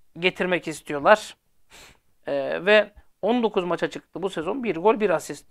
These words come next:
Evet, performansı düşüşte. Ancak Alman liginin bizim lige göre olan sertliğini düşünmenizde fayda var. Oyuncunun menajerlik şirketi Rogon. "Aa hocam, Rogon'un arka bahçesi olduk. Rogon'un çöplerini olduk. Ali Koç bizi Rogon'a sattı. Rogon'un yeni sponsoru."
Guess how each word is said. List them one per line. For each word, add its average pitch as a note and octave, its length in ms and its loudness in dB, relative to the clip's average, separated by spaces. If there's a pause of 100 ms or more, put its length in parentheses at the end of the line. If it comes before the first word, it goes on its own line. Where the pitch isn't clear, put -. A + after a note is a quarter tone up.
(140)
Evet, E3 260 -6
performansı D#3+ 640 -2
düşüşte. E3+ 500 -8
Ancak D#3+ 380 -4
Alman D3 480 -2
liginin E3 380 -6
bizim F3+ 320 -10
lige E3+ 220 -2
göre E3 200 -2
olan C#3+ 280 -2 (420)
sertliğini E3+ 560 0
düşünmenizde D#3 560 -6
fayda D#3 340 0
var. - 200 -12 (680)
Oyuncunun A3 480 4
menajerlik F#3 440 0
şirketi E3 420 -2
Rogon. F3+ 420 2
"Aa A3 340 12
hocam, A3 260 12
Rogon'un A#3 360 12
arka G#3+ 280 12
bahçesi G3+ 340 6
olduk. F#3 220 0
Rogon'un G#3+ 400 8
çöplerini G#3+ 480 4
olduk. F#3 240 2
Ali G#3+ 220 6
Koç G3 220 2
bizi G3+ 180 0
Rogon'a G3+ 380 4
sattı. F#3 360 2
Rogon'un G3+ 540 4
yeni G3+ 180 -2
sponsoru." F3+ 560 -4